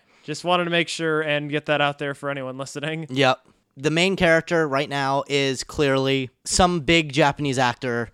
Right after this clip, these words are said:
Speaker 2: on T V. He may have some anime spots 'cause it's kind of impossible to fully avoid it in Japan, but I'm sure you can do it if you're determined enough. Anyway, he is going to school, he goes to classes and does normal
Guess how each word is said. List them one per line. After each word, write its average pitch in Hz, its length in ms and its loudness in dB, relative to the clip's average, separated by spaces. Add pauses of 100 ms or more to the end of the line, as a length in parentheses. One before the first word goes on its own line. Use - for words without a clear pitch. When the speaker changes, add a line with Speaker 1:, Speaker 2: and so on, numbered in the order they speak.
(380)
Speaker 2:
on 127 260 -2
T 143 280 -2
V. 87 300 -8 (200)
He 156 160 -4
may 156 220 2
have 160 220 2
some 151 140 -4
anime 131 260 -4
spots 123 320 -4
'cause 113 100 -14
it's 104 100 -10
kind 135 300 -6
of 123 80 -6
impossible 120 600 -4
to 107 240 -8
fully 170 400 4
avoid 143 360 2
it 143 180 0
in 131 300 -4 (100)
Japan, 147 540 -2 (160)
but 160 120 4
I'm 143 120 2
sure 143 260 0
you 143 160 0
can 156 140 0
do 143 200 4
it 139 200 2
if 127 160 -6
you're 127 220 -2 (180)
determined 131 560 2
enough. 113 480 -2 (340)
Anyway, 139 640 0
he 170 600 2
is 135 540 -2 (140)
going 131 280 0
to 123 80 -8
school, 190 720 4
he 135 140 -2
goes 117 280 -4
to - 80 -12
classes 160 580 0
and 143 80 -2
does 139 200 0
normal 139 420 0